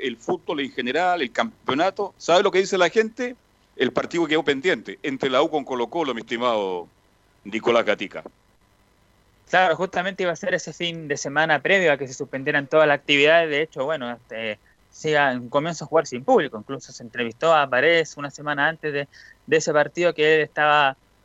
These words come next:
Speaker 2: incluso ya en buenas condiciones para jugar ese partido, pero claro, finalmente se determinó por una pérdida económica que se iba a dar en ambos equipos y en el fútbol chileno en general no se jugó ese partido. Y otra persona que está, un, que está de cumpleaños esta jornada de día dos de abril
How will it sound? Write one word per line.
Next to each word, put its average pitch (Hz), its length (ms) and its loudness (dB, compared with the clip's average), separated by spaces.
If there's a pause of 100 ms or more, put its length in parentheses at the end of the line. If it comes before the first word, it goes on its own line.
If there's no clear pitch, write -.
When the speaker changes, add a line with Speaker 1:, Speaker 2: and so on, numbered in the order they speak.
Speaker 2:
incluso 151 320 -6
ya 143 180 4
en 143 80 0
buenas 160 220 2
condiciones 156 400 -10
para 147 160 -8
jugar 160 160 0
ese 156 160 -6
partido, 185 480 -4
pero 196 320 -2 (420)
claro, 107 260 2
finalmente 139 420 -2
se 139 140 0
determinó 127 440 -2
por 139 120 -6
una 135 160 2
pérdida 135 320 -2
económica 139 420 -2
que 131 100 -14
se - 120 -10
iba 127 100 0
a 127 40 2
dar 131 120 4
en 135 60 0
ambos 135 280 -2
equipos 185 400 -4
y 110 100 -8
en 110 40 -4
el 107 80 -6
fútbol 160 240 2
chileno 151 220 2
en 147 60 -4
general 151 340 0 (480)
no 156 100 2
se 156 100 -12
jugó 151 280 2
ese 139 200 -2
partido. 117 380 -2
Y 139 100 -2
otra 202 540 4 (320)
persona 156 340 -2
que 151 100 -8
está, - 180 -2
un, 147 260 -8
que - 120 -12
está 165 140 -2
de 160 120 4
cumpleaños 151 340 -2
esta 170 160 -4
jornada 160 320 -2
de 156 140 0
día 160 160 0
dos 175 160 2
de 170 80 2
abril 226 360 0